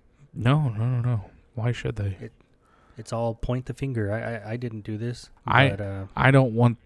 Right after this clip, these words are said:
Speaker 1: these people's bloods on my hands. That's kinda what it sounds like.
Speaker 2: Yeah. Yeah, definitely.
Speaker 1: So,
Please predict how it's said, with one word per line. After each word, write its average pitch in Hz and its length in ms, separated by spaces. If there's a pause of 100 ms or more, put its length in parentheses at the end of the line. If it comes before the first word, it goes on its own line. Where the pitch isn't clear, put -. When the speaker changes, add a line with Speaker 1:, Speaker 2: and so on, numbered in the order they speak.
(340)
Speaker 1:
these 110 520
people's 101 480
bloods 101 480
on 101 120
my 101 180
hands. 101 600 (280)
That's - 640 (360)
kinda 143 220
what 104 160
it - 100
sounds 98 300
like. - 320 (840)
Speaker 2:
Yeah. 180 160 (720)
Yeah, 151 160
definitely. 131 420 (400)
Speaker 1:
So, 98 560